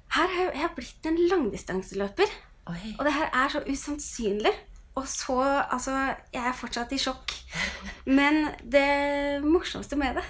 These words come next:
Speaker 1: annet enn at jeg gjør det, er at jeg faktisk liker det.
Speaker 2: Yes.
Speaker 1: <laughs> Og så, ja, så her er jeg som et startnummer, fordi jeg driver, dette var, var mitt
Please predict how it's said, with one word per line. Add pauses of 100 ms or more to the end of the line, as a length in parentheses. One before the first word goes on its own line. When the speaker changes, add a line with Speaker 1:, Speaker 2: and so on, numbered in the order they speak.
(180)
Speaker 1:
annet
enn
at
jeg
gjør
det, (200)
er
at
jeg
faktisk
liker
det.
Speaker 2:
Yes. (400)
Speaker 1:
<laughs>
Og
så, (680)
ja, (120)
så
her
er
jeg
som
et
startnummer,
fordi (800)
jeg
driver,
dette
var,
var
mitt